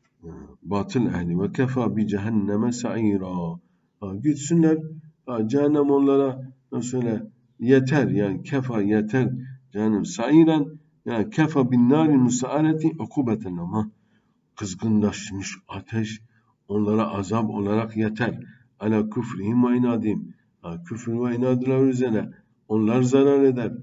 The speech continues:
Onlar bilir. Ha, onlar bunu tercih ediyorsa, ha, onda, o-, onda onlara yeter. Yani azap, ha, ve ceza bakımından o kızgın ateş onlara yeter. Kefa bi cehenneme sa'ira.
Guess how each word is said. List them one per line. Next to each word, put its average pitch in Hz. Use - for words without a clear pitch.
Onlar 139
bilir. 147
Ha, 104
onlar 135
bunu 147
tercih 143
ediyorsa, 120
ha, 143
onda, 120
o-, 117
onda 120
onlara 113
yeter. 117
Yani 98
azap, 104
ha, 87
ve 107
ceza 110
bakımından 101
o 110
kızgın 110
ateş 120
onlara 104
yeter. 127
Kefa 101
bi 107
cehenneme 101
sa'ira. 127